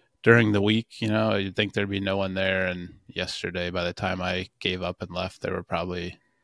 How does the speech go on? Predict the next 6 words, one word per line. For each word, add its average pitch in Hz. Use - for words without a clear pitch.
ten 98
or 90
twelve 92
people 87
either 92
shooting 92